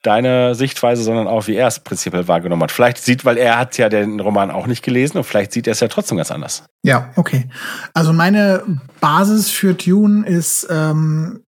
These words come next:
Speaker 2: das hatten wir, glaub ich, auch in der Trailer, äh, Episode mal so ein bisschen angesprochen, äh, die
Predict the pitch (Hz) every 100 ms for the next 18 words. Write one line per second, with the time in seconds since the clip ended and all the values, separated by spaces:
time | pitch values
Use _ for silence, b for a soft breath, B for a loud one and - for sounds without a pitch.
0 | - 147 - 156 165 151 156 151 170 226
1 | 220 202 185 - 196 180 180 185 - 180
2 | 165 165 233 _ 175 170 165 165 151 147
3 | 147 139 151 214 202 - 185 185 180 B
4 | B B B B 156 151 143 135 156 147
5 | 143 147 226